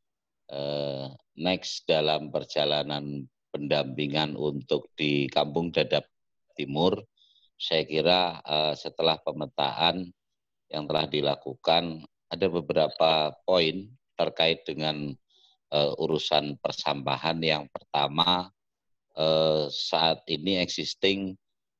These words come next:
nampak bahwa sampah itu di-, dikumpulkan, diangkut, kemudian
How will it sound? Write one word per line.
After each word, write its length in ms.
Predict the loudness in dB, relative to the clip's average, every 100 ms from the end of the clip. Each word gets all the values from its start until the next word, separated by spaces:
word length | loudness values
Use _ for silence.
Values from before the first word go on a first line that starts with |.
| _
nampak 640 | -2 0 -2 -2 -2 -2 0
bahwa 480 | 0 4 4 4
sampah 640 | 2 0 -2 -2 -2 -2 -2 -6
itu 560 | -8 _ 0 2 0 -4
di-, 400 | -2 0 0 -2 -2
dikumpulkan, 1600 | -2 0 -2 -6 -10 -6 -4 -2 2 2 2 2 2 0 -8 -8
diangkut, 720 | -6 -4 -2 -4 -2 -4 -2
kemudian 560 | -2 0 2 2 2